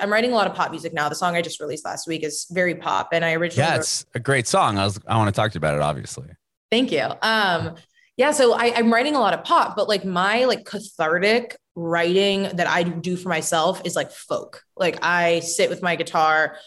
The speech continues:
Speaker 1: or I sit with my piano and I don't care about the pop hook and I don't care about any of that. And I just write. And it's very interesting because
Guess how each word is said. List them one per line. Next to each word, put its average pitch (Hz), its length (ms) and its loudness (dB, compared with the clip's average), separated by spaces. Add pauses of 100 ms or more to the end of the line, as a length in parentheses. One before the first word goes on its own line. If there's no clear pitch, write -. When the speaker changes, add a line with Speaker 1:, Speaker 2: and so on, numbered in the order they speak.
(140)
Speaker 1:
or 196 80 4
I - 20 2
sit 196 160 2
with 185 120 0
my 185 120 2
piano 165 460 0
and 165 100 0
I 165 80 0
don't 175 180 0
care 185 220 2
about 165 200 2
the 165 80 -6
pop 160 260 -2
hook 151 280 0
and 160 80 -6
I 160 40 0
don't 156 180 -4
care 180 200 0
about 156 160 0
any 160 120 -4
of 147 60 -6
that. 135 220 0
And 151 80 -4
I 135 80 -4
just - 180 -14
write. 151 400 -2
And 190 140 0
it's 185 120 -6
very 254 340 2
interesting 220 480 0
because 165 380 0